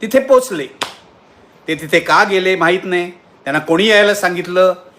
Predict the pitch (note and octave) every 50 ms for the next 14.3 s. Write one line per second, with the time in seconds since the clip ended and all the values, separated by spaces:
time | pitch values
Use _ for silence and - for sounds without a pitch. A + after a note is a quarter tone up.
0 | _ _ _ - - G#3+ C#4 C4+ A3 G#3+ G3+ - G#3 G#3+ G#3+ G3 F3+ - - D#3
1 | C#3+ D3+ E3 - - - _ _ _ _ _ - F3+ F3+ G#3+ A3+ A#3+ A#3 - G#3+
2 | F#3+ G3+ A#3+ B3 B3 B3+ B3 - C4 B3+ A#3+ - A3 G3+ G3 G3+ A3 A3+ A3+ A#3
3 | A#3 A#3 A3+ - - - _ - F#3 G#3 G3+ - F#3+ F3+ F#3 G#3+ A#3 A#3 G#3+ -
4 | A3+ G#3+ G#3+ G3 - - - - - - E3+ F#3+ A3 G#3+ F#3 E3+ D#3+ - G3 F#3
5 | F#3 F#3 F#3 F#3 F#3 E3+ D#3+ D#3+ E3+ F3 F3+ F3 F3 - - _ _ _ - C#3+
6 | C#3+ D3+ - A3+ A3 G3 F3 - - E3+ E3 F3 E3+ - - - _ - F3 D3+
7 | C3+ - - - B3+ C4 B3+ B3+ B3 A#3+ A3+ A3 G#3+ - A#3+ G#3 F#3+ F#3+ F#3 F#3+
8 | F#3+ F#3+ F#3 F3 D#3 - F3 E3 D3 D3 C#3+ B2+ - A#2 G2+ - - _ _ _
9 | _ _ _ _ _ _ _ _ - - C3+ - - - C4 C#4 C#4 C4 B3 A#3+
10 | A#3 A3+ A3 G3+ B3 A3+ G#3 G3+ F#3+ G3+ G3 G3+ F#3+ - - F#3 F3 F3+ F3+ E3+
11 | E3 D#3+ E3 F#3 F3 - - - _ - C3 C#3 C#3+ - - - A3+ G#3+ F#3+ -
12 | - F#3+ G3 G#3+ G#3 G3+ - _ _ _ _ C3 C3 F3 G3 A3+ A3+ A3 - D#3
13 | G3 A3+ G3+ E3 D3+ F#3+ - G#3 G#3 - - F#3 - D#3+ E3 D#3 - C#3 B2+ A2+
14 | - B2+ G#2 G2 -